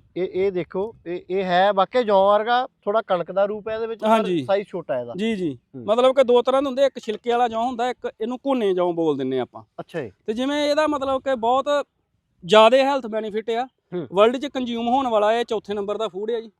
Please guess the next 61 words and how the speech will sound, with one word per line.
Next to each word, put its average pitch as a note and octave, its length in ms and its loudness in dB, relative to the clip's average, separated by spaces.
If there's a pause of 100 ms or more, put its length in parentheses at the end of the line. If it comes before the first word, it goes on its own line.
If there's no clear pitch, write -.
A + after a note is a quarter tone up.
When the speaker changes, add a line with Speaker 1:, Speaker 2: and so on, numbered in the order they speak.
(160)
Speaker 1:
ਅੱਛਾ। D#3+ 380 -6
Speaker 2:
ਹਾਂ, A#2+ 220 -4 (160)
ਵਰਲਡ F3 220 2
'ਚ G#3+ 80 -6
ਜੇ G#3 160 -2
ਆਪਾਂ G3 220 -2
ਦੇਖੀਏ F#3 300 -4
ਕੰਜ਼ੰਪਸ਼ਨ G3 440 -4
ਦੇ G#3+ 80 -2
ਤੌਰ G#3 200 2
ਤੇ A#3 120 -4
ਚੌਥੇ G3 300 -8
ਨੰਬਰ E3+ 260 -2
ਤੇ F3 240 -8
ਇਹ F#3 140 0
ਯੂਜ਼ F3+ 220 0
ਹੁੰਦਾ। F3+ 220 -4 (260)
Speaker 1:
ਹੂੰ। B2+ 80 -14 (220)
Speaker 2:
ਬਹੁਤ C#4+ 500 6 (140)
ਮਤਲਬ B3 320 0
ਕਿ C4 60 0
ਡਿਫਰੈਂਸ C4+ 380 -2
ਤਰੀਕੇ C4 300 -8
ਨਾਲ B3 100 2
ਆਪਾਂ A#3 160 -2
ਇਹਨੂੰ A#3+ 120 -4
ਵਰਤਦੇ G#3 260 0
ਹਾਂ, A#3 80 -6
ਜਿੱਦਾਂ G#3 280 0
ਵੀਟ G3 260 -6
ਦਾ G3+ 120 4
ਵਰਤਿਆ G#3 220 0
ਜਾਂਦਾ G#3+ 340 0
ਉਦਾਂ G3+ 220 0
ਹੀ G#3 100 -2
ਇਹ, A#3 220 0
ਜਿੱਦਾਂ G#3+ 220 -4
ਮੰਨ G3+ 160 -2
ਲਓ G#3 80 -2
ਬ੍ਰੈਡ F3+ 260 -4
ਬਣਦੀ, F#3+ 320 -2
ਪੀਜ਼ਾ F3+ 320 -4
ਬਣਦਾ, F3+ 300 -2
ਕਈ F#3+ 220 -4
ਚੀਜ਼ਾਂ F#3 260 -6
ਦੇ F#3+ 60 -2
ਬੇਸ E3 240 -4
ਬਣਦੇ F3 260 -6
ਹਨਾ। G#3 140 -12 (140)
Speaker 1:
ਹਾਂਜੀ। D3+ 260 -4 (100)
Speaker 2:
ਉਹਦੇ G#3+ 200 2
ਵਿੱਚ A3+ 320 -2
ਖਾਸ D4 300 4
ਤੌਰ C4+ 260 -2
ਤੇ C4+ 140 -8 (100)
ਇਹ B3+ 180 -6
ਚੀਜ਼ਾਂ G#3 380 -2
ਜਿੱਦਾਂ G#3+ 200 -2
ਹੁਣ A3+ 200 0
ਆਪਣੇ A3 400 -2
ਇੱਥੋਂ B3 360 -6